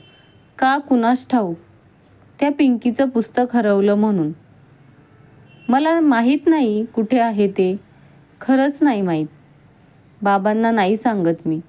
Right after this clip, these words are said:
बाबा पण रागवतात कधी कधी. मला नाही आवडत बाबांनी पण रागवलेलं.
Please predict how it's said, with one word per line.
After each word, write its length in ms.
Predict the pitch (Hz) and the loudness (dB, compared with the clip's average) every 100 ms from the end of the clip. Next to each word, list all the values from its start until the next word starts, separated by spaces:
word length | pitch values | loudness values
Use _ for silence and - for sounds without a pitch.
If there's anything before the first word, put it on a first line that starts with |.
| - _ _ _ _ | -20 _ _ _ _
बाबा 340 | 208 208 208 | 0 2 0
पण 260 | 233 269 269 | 0 0 2
रागवतात 500 | 254 202 185 170 175 170 | 2 0 -2 0 -4 -4
कधी 220 | 185 175 165 | -4 -2 0
कधी. 240 | 170 151 165 - - - - - - - - - - - | 0 -2 -6 -10 -20 -20 -20 -20 -20 -20 -20 -20 -20 -4
मला 240 | 240 269 294 | -2 0 0
नाही 320 | 262 233 285 | 0 2 2
आवडत 300 | 277 233 208 | 2 0 0
बाबांनी 480 | 185 185 185 196 202 | 0 0 0 0 0
पण 240 | 202 208 | 0 0
रागवलेलं. 600 | 185 165 165 165 160 156 | 0 0 0 0 0 -2